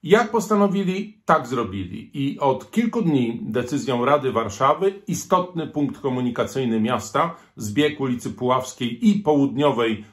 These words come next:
obwodnicy Warszawy, nosi właśnie nazwę Ronda Wolnej Białorusi.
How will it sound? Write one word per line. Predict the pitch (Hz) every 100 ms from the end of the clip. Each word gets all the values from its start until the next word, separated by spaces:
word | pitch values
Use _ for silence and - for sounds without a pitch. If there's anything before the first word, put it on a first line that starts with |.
| -
obwodnicy | 113 107 113 131 139 127
Warszawy, | 110 110 - 165 185 185 - 135
nosi | 139 175 170 180 180
właśnie | 104 127 143 - 151 147 -
nazwę | 135 131 123 104 123 123 - _
Ronda | 123 131 131 123 120 117 - _
Wolnej | 101 135 127 120 113
Białorusi. | 110 107 104 98 - - -